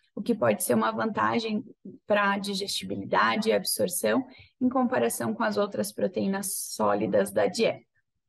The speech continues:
Um grande diferencial apresentado foi esse estudo desse ano, né, que avaliou a necessidade proteica de mulheres muito ativas ao longo da vida.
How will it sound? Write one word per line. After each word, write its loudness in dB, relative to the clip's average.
Um 6
grande 2
diferencial -2
apresentado -2
foi -2
esse -4
estudo -4
desse 2
ano, 6
né, 2
que -4
avaliou 0
a 0
necessidade -2
proteica -2
de -2
mulheres 0
muito -2
ativas -2
ao 2
longo 2
da 0
vida. -4